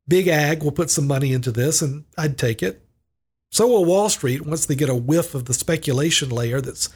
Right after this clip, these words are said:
possible to place on these tokens, and I'd take that money too. Ultimately, this project completely destabilizes Big Ag and Wall Street in a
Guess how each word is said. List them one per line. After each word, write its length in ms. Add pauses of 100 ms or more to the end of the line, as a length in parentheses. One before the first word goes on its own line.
(360)
possible 460
to 60
place 320
on 60
these 160
tokens, 440
and 340
I'd 200
take 180
that 160
money 240
too. 380 (1300)
Ultimately, 500
this 180
project 460
completely 480
destabilizes 1000
Big 200
Ag 340
and 120
Wall 220
Street 340
in 120
a 140